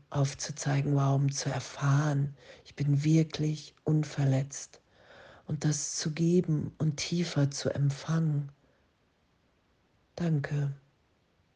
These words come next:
In diesem Frieden zu sein von Vollständigkeit, im heiligen Augenblick, in Berichtigung, in jeder Vergebung.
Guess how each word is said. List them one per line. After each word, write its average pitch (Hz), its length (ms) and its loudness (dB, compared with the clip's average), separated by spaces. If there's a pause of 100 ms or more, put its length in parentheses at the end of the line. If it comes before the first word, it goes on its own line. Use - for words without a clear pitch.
(2500)
In 156 120 -4
diesem 160 280 2
Frieden 170 520 2
zu - 220 -2
sein 151 640 2 (440)
von 147 260 0
Vollständigkeit, 139 1500 0 (680)
im 143 220 2
heiligen 143 380 0
Augenblick, 143 760 0 (1300)
in 156 180 4
Berichtigung, 147 720 0
in 139 140 2
jeder 143 320 2
Vergebung. 151 800 -4